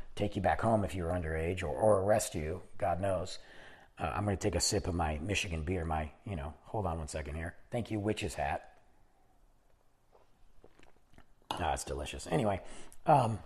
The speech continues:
so we would go to Bare Ass Beach, and we'd bring a cooler and beers and start a fire and go in the water and just hang out all night long.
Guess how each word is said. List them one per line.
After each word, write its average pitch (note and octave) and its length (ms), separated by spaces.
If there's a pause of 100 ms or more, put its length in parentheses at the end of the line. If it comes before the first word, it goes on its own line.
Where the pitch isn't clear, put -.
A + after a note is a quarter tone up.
(400)
so C#3+ 500 (1400)
we G#3+ 140
would G#3 80
go F3 140
to C3+ 60
Bare A2+ 200
Ass F#2+ 160
Beach, - 540 (160)
and F#3+ 220
we'd G3+ 200
bring F3+ 220
a E3+ 60
cooler D3+ 760
and C#3+ 260
beers C3+ 640
and G#2+ 220 (260)
start C#3 300
a B2 40
fire C3+ 440
and B2+ 440
go C3+ 200
in F3 40
the F3 60
water E3+ 380 (560)
and A#2+ 100
just D#3 140
hang D#3 260
out F3 300
all E3 240
night D#3+ 180
long. D#3 260